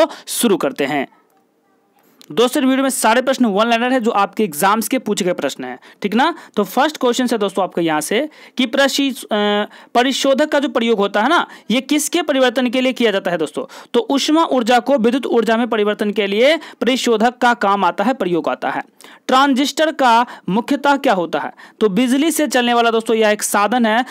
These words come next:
जो ट्रांजिस्टर कहलाता है। मैं यहाँ से कलर चेंज कर देता हूँ, ताकि आपको साफ साफ यहाँ से फ्रेंड्स दिखाई दे। मानव शरीर में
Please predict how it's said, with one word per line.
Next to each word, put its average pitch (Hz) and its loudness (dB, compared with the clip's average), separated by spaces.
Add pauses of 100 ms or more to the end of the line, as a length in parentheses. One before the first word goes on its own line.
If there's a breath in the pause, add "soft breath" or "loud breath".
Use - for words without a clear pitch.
(180 loud breath)
जो 240 2
ट्रांजिस्टर 208 0
कहलाता 214 -2
है। 214 2
मैं 202 0
यहाँ 202 0
से 196 -4
कलर 214 -2
चेंज 240 -2
कर 240 -2
देता 233 -2
हूँ, 254 -2
ताकि 190 -4 (100)
आपको 233 0 (160 loud breath)
साफ 226 0
साफ 247 -2
यहाँ 190 0
से 185 -4
फ्रेंड्स 196 -4
दिखाई 156 -4
दे। - -12 (480 loud breath)
मानव 247 4
शरीर 269 2
में 269 0